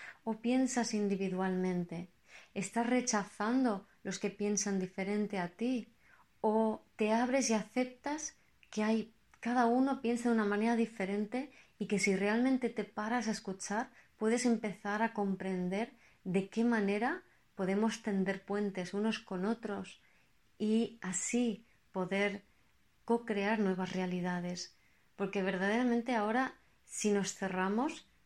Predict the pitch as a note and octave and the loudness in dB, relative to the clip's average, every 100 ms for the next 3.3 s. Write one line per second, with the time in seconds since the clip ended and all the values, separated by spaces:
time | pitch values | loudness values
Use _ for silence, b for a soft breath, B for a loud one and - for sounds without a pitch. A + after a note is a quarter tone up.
0 | - F#3+ G3 G#3+ G3+ F#3 - F3 - G3 | -4 -4 0 0 2 2 0 -6 -6 -2
1 | G#3 G#3 F#3 - F3 F#3+ G3 F#3+ F3 E3+ | 0 0 -4 -4 -6 -2 -2 -2 -4 -2
2 | F#3+ G3 F#3+ F3 F3+ F3+ E3+ - - G3+ | -2 -2 -2 -2 0 -2 -4 -8 -8 -8
3 | F#3+ E3+ G#3 | -6 -6 -6